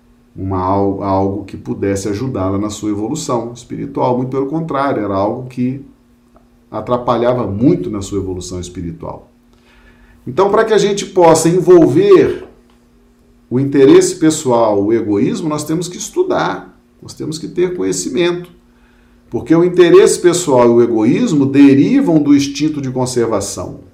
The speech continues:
né? E nós sabemos que tem que ter um ponto de equilíbrio nisso aí.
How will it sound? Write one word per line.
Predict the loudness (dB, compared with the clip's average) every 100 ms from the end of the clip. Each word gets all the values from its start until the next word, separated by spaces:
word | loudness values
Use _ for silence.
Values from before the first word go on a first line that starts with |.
| _ _ -14
né? | -12 -12 -16 _ _ _ _ _ _ _
E | -8
nós | -6 -2
sabemos | -2 2 0 0 -4
que | -6
tem | -6 -6
que | -4
ter | -2
um | -2 -2
ponto | -4 -4
de | -4
equilíbrio | -4 -4 -6 -6 -6 -6 -6 -8
nisso | -8 -10 -12
aí. | -14